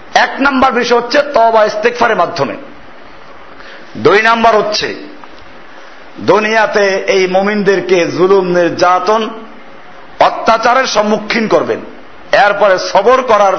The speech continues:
তৌফিক দিবেন, সবর করে তারা আল্লাহর প্রিয় হবে, পবিত্র হয়ে যাবে। ওই যে আমি বলে থাকি যে স্বর্ণ যদি সুন্দরী মেয়েদের গলার হার হতে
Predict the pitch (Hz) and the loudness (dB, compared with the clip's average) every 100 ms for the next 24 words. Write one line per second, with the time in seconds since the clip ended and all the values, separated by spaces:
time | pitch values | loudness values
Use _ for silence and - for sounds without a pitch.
0 | - 180 180 180 196 214 277 285 - - | 0 0 0 -2 -2 0 0 -2 -8 -12
1 | - - - - 220 277 339 277 285 262 | -16 -18 -14 -4 0 2 2 2 0 2
2 | 226 208 220 - 196 214 202 196 190 190 | 2 2 0 0 0 2 2 0 0 2
3 | 190 220 208 190 196 196 147 127 - - | 2 2 0 -2 0 0 0 -2 -4 -12
4 | - - - - - - - - - - | -16 -20 -20 -20 -18 -18 -14 -14 -12 -12
5 | - - - - - - - 139 156 180 | -12 -14 -14 -16 -20 -18 -4 -2 2 0
6 | 196 190 190 185 175 170 165 - 175 190 | 2 0 2 0 0 0 0 2 0 2
7 | 220 220 220 220 165 - - - - - | 0 0 0 0 -6 -8 -14 -18 -20 -20
8 | - - - - - 208 214 208 214 208 | -20 -20 -16 -6 -2 0 0 0 2 0
9 | 202 196 190 196 180 185 185 185 156 151 | 0 -2 0 -2 0 0 2 2 2 2
10 | 180 185 160 165 170 | 2 2 0 0 -2